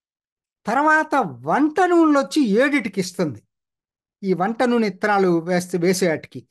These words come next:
ఏంటి అవన్నీ అని చూసుకున్నప్పుడు, ఆ, వేరుశెనగ, సోయాబీన్, రేప్సీడ్, ఆవాలు,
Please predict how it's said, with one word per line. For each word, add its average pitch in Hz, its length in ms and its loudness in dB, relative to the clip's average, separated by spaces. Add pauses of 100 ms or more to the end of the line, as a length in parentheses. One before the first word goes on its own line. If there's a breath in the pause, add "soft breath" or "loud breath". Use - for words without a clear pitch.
(340)
ఏంటి 320 440 2
అవన్నీ 233 340 2
అని 220 140 0
చూసుకున్నప్పుడు, 202 1000 -4 (420 soft breath)
ఆ, 196 420 2
వేరుశెనగ, 262 1080 0
సోయాబీన్, 269 1040 0 (760)
రేప్సీడ్, 277 720 0 (600)
ఆవాలు, 269 760 0